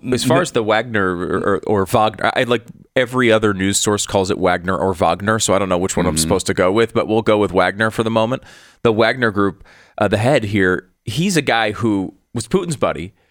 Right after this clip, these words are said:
Speaker 2: He did all sorts of shady stuff around the world, g-, you know, going into various countries, doing his stuff. But he also developed a really sweet lifestyle
Speaker 3: Yeah.
Speaker 2: where he had
Speaker 3: Yeah.
Speaker 2: tons and tons of money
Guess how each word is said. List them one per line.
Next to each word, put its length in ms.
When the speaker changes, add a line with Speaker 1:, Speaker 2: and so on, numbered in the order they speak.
Speaker 2:
He 160
did 160
all 160
sorts 260
of 60
shady 300
stuff 300
around 220
the 80
world, 560
g-, 100
you 120
know, 240
going 280
into 140
various 400
countries, 420
doing 220
his 120
stuff. 420
But 320
he 160
also 280
developed 520
a 140
really 560
sweet 480
lifestyle 640
Speaker 3:
Yeah. 140
Speaker 2:
where 80
he 240
had 420
Speaker 3:
Yeah. 240
Speaker 2:
tons 420
and 100
tons 220
of 120
money 420